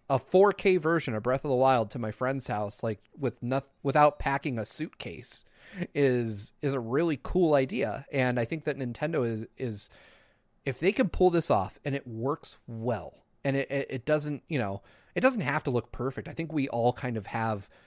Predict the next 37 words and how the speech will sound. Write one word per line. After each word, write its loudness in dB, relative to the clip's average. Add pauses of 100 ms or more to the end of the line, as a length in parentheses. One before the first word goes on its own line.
(320)
a 0
little 2
bit 2
of, -2
like, -2
rose-tinted -2
glasses -6
on -4
when -4
we -4
play -6
Switch -8
games -4
on -4
the -6
T -6
V. -4
We're -2
like, -4
"Yeah, 2
but -2
it's -6
on 0
a -2
tiny -4
thing. -6
It's -12
fine." -6
<laughs> -8
Like, -2
you 8
know, 4
these 2
little 6
issues -4
are -4
fine. -2